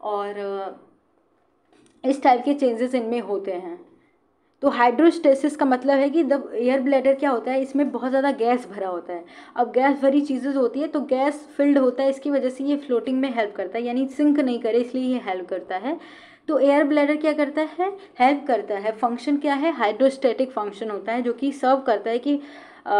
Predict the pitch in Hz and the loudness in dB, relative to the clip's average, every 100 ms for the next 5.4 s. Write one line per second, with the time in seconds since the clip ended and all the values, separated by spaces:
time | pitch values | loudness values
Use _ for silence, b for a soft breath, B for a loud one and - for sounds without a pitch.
0 | 202 202 196 - 208 262 - - _ _ | 4 2 0 -2 0 0 0 -10 _ _
1 | _ 233 - 302 - 226 320 - B B | _ -6 2 2 4 2 0 -2 B B
2 | B 214 208 214 214 294 233 226 285 285 | B 0 2 2 0 0 2 4 2 2
3 | 226 226 214 240 262 262 269 269 254 254 | 0 0 -2 -6 -4 -2 -2 0 -2 -4
4 | - - 202 220 226 220 - 180 180 175 | -10 -6 -4 0 -2 -2 -6 -8 -8 -6
5 | 180 165 170 160 | -6 -6 -8 -10